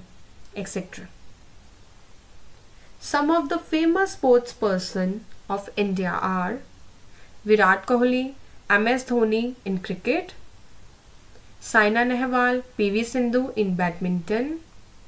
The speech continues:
Sania Mirza in tennis,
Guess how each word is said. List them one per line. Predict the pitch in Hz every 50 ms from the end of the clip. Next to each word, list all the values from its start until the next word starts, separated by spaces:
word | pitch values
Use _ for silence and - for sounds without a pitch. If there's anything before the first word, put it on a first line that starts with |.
| - - - - - - - - - - - -
Sania | - - - 214 190 190 196 220 240 254
Mirza | 262 269 262 247 226 254 262 262 269 269 294 - -
in | 208 190 185 175 -
tennis, | - 190 185 185 190 214 254 320 359 349 - -